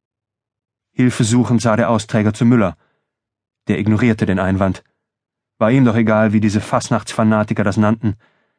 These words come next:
Er warf Winterhalter einen abschätzigen Blick zu, um sich dann wieder an den Zeitungsausträger zu wenden. "Also war der Narro noch maskiert, als Sie kamen?"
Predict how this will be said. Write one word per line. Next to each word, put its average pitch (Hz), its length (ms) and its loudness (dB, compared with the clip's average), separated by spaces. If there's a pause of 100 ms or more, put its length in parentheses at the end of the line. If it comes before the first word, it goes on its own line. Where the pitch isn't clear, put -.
(420)
Er 95 120 -2
warf 95 180 -2
Winterhalter 104 540 0
einen 104 140 0
abschätzigen 110 580 -4
Blick 113 200 -2
zu, 113 260 0 (360)
um 95 140 -4
sich 101 140 -4
dann 104 200 0
wieder 104 160 0
an 104 60 -2
den 101 120 -2
Zeitungsausträger 98 920 -4
zu 95 120 -4
wenden. 101 360 -4 (1300)
"Also 104 240 0
war 117 80 2
der 117 80 2
Narro 127 240 2
noch 120 100 0
maskiert, 139 460 0
als 175 140 -2
Sie 165 60 -2
kamen?" 123 360 -2